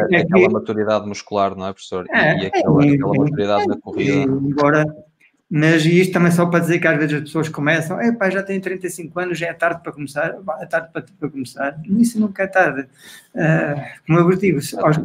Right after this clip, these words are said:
Speaker 2: foi aos quarenta e seis anos que fiz a primeira maratona, portanto, por isso estás a ver. <laughs> Ah, nunca é tarde para começar e a atividade física nós temos, ah, pessoas que provavelmente conhecemos que começam muito tarde.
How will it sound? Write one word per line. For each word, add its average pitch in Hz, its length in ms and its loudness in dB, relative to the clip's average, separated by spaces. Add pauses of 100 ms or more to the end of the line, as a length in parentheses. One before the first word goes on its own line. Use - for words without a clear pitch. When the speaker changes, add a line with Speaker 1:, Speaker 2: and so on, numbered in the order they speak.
(140)
Speaker 2:
foi 180 160 4
aos 180 100 2
quarenta 185 340 4
e 175 60 4
seis 180 240 4
anos 160 180 4
que 160 60 -8
fiz 156 100 -2
a 156 60 2
primeira 160 340 -4
maratona, 156 580 -6
portanto, 170 440 -6
por 156 140 2
isso 156 120 2
estás 160 200 0
a 151 40 -4
ver. 156 240 -2
<laughs> - 880 -12
Ah, 151 400 4
nunca 180 320 4
é 180 60 4
tarde 170 300 2
para 165 80 2
começar 160 540 2
e 165 80 4
a 156 40 2
atividade 160 460 -2
física 147 460 -2
nós 143 240 -6
temos, 139 360 -10 (600)
ah, 143 840 2
pessoas 156 500 -2
que - 240 -10 (100)
provavelmente 127 580 0
conhecemos 123 440 -8
que - 120 -14
começam 139 400 -4
muito 127 220 -2
tarde. 147 340 0